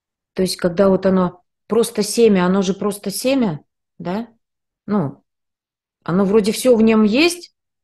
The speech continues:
но оно же, ростка в нём нет. И вот когда оно получается оплодотворённое,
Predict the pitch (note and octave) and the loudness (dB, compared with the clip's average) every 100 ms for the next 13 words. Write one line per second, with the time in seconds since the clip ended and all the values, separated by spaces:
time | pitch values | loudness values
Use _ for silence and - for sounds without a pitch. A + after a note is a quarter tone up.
0 | _ - F#3+ G#3 F#3 - F#3 A3+ G#3+ F#3 | _ -4 0 0 -2 -2 -2 0 -2 -4
1 | F#3+ - G3+ G#3 - G3 F3 E3+ E3+ G#3 | -6 -6 -8 -8 -4 -4 -2 -4 -4 -4
2 | D4 - _ _ _ _ _ _ _ _ | -4 -8 _ _ _ _ _ _ _ _
3 | _ _ G3 G#3 G3+ - G3 G#3 G#3 G3+ | _ _ -8 -6 -4 -4 -2 0 2 0
4 | G3+ F3+ - G3 G3 G3+ F#3 F#3+ F3+ - | 0 -2 -4 -8 -4 -2 -2 -6 -10 -12
5 | - F3 - G3 F#3 F#3+ F#3+ G3+ C#4+ E4+ | -8 -8 -2 -2 0 0 0 2 2 2
6 | C4+ F#3+ D#3 | 0 -2 -4